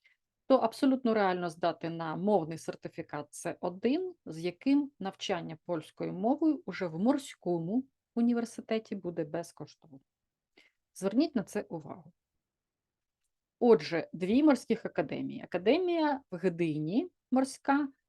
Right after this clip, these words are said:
має навчання польською мовою. Академія морська в Щецині має навчання польською мовою і англійською мовою. Перший ступінь бакалавріат,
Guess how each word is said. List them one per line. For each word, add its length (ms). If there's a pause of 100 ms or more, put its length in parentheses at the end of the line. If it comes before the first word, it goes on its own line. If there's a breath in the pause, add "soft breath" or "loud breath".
(380)
має 300
навчання 560
польською 640
мовою. 260 (320)
Академія 500
морська 400
в 60
Щецині 880 (180)
має 240
навчання 640
польською 500
мовою 340
і 120
англійською 640
мовою. 460 (1080)
Перший 440
ступінь 520
бакалавріат, 920